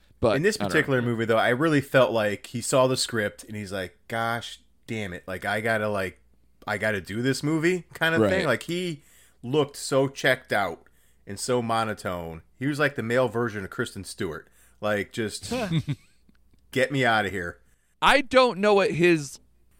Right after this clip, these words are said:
Speaker 1: his career is gonna be like outside of these big ticket I P things, because every movie I've seen him in, s-, probably since Guardians, that isn't Marvel or the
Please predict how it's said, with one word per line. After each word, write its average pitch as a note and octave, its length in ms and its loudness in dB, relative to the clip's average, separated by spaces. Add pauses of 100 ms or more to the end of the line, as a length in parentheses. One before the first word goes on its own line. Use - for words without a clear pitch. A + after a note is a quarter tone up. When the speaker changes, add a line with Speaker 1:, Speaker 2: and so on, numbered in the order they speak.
Speaker 1:
his E3+ 240 0
career E3 600 4
is B2 180 -2
gonna C#3 220 0
be B2+ 220 0
like G#2+ 520 2 (500)
outside C3 600 6
of A2 360 2
these A2+ 280 -2
big A2+ 540 2
ticket A2 320 -4
I F#2+ 200 0
P F2 240 -4
things, E2 460 -12 (260)
because C#3+ 500 6 (160)
every G#3+ 380 8
movie E3+ 480 6
I've B2+ 300 4
seen C3+ 320 -2
him A#2 200 0
in, G2 420 -2 (360)
s-, - 300 -18
probably B2+ 280 2
since G3+ 480 -2
Guardians, F#2+ 840 4 (260)
that A#2+ 200 0
isn't D3 440 2 (260)
Marvel C#3 720 4 (300)
or B2+ 180 6
the A2+ 140 0